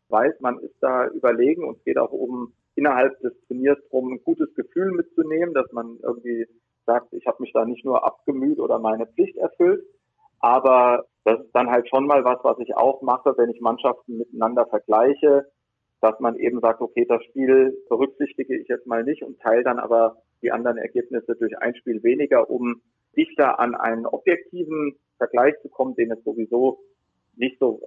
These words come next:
gibt. Und dann zweitens, glaube ich, muss man halt auch immer gucken, Statistik ist das eine, man muss das aber auch immer mit einem qualitativen Eindruck von den Mannschaften abgleichen, sonst glaubt man vielleicht nur seinen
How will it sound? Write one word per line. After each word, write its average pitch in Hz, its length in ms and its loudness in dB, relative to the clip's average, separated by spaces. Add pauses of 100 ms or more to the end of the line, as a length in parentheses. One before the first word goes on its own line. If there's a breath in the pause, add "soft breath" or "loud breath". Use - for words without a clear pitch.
(140)
gibt. 196 240 -6 (500)
Und 117 240 0
dann 123 240 2
zweitens, 117 380 0
glaube 127 260 2
ich, 120 60 -8
muss 127 180 -8
man 123 160 -2
halt 117 140 -2
auch 113 100 -2
immer 131 220 -4
gucken, 131 420 -6
Statistik - 560 -4
ist - 180 -10
das 113 140 -2
eine, 131 380 -2
man 120 180 -6
muss 127 180 -12
das 120 120 -8
aber 117 180 -2
auch 110 140 -4
immer 120 120 -4
mit 120 200 -10
einem 110 120 -12 (120)
qualitativen 117 720 -2
Eindruck 113 420 -8
von 113 140 -6
den 107 100 -8
Mannschaften 117 640 -10 (480)
abgleichen, 120 600 0
sonst 107 240 -6
glaubt 110 280 0
man 117 140 -6
vielleicht 110 360 -2
nur 120 160 -4
seinen 110 280 -4